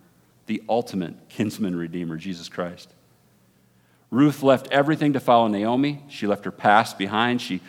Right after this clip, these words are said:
declared that the one true God would be her God. She went to work harvesting where she could. It seems to be such a picture of the church going after those people who kind of fall through the cracks, kind of like the harvesters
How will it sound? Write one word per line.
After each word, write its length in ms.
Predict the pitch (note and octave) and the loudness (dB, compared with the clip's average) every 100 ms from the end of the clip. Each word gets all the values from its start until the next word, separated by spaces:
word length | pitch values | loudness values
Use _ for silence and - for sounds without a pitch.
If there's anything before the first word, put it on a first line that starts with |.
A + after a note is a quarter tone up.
| - - | -20 -12
declared 420 | - - A#2 A#2 | -10 0 0 0
that 80 | G#2+ | -4
the 80 | G2 | -4
one 220 | G2 A2 | -2 -2
true 160 | - F#2+ | -4 -2
God 320 | F#2+ A2 A2+ | 2 2 0
would 100 | F2 | -4
be 120 | G2 | -6
her 180 | G2 E2+ | -4 -4
God. 340 | F2+ G2 B2+ - - - - _ _ _ _ | 0 0 0 -6 -20 -20 -20 _ _ _ _
She 200 | - B2+ | -6 0
went 200 | B2+ B2+ | 0 0
to 100 | A#2+ | -2
work 320 | G#2+ B2+ D3 | 0 2 2
harvesting 560 | - B2+ C3 B2+ - B2+ | 4 6 6 2 0 2
where 120 | A2+ | 2
she 160 | G#2 G2 | -2 -6
could. 400 | - C#3+ F3+ F3+ - - - - - | 0 2 2 -2 -20 -20 -20 -16 -10
It 120 | - | -4
seems 300 | D3+ C#3+ C#3 | 2 2 2
to 60 | |
be 200 | B2 C3 | 0 0
such 320 | A#2+ D3 D3 C3+ | 2 2 2 2
a 60 | |
picture 400 | - - D#3 - | -2 -4 -4 -2
of 80 | A#2+ | -2
the 80 | G#2+ | -2
church 420 | - D3+ B2 - | 0 0 0 -2
going 260 | B2 B2+ B2 | 0 2 2
after 300 | B2+ C3 C3+ | 2 0 -2
those 220 | A#2+ A#2 | -4 -6
people 440 | - B2+ A2+ G2 - - - | -4 -2 -2 -4 -6 -14 -6
who 100 | A#2+ | 0
kind 260 | C3 B2+ | 4 4
of 60 | A2 | 2
fall 240 | - B2 | 2 2
through 180 | A#2+ A#2+ | 2 -4
the 60 | A2 | -2
cracks, 640 | - A#2+ G2+ - - - _ _ _ _ - | 4 4 4 -4 -16 -16 _ _ _ _ -4
kind 140 | B2+ | 0
of 20 | |
like 120 | B2 A#2+ | 0 0
the 80 | |
harvesters 760 | A#2 C3 B2+ A#2+ - A#2+ G2 | 4 6 6 0 -2 -2 -2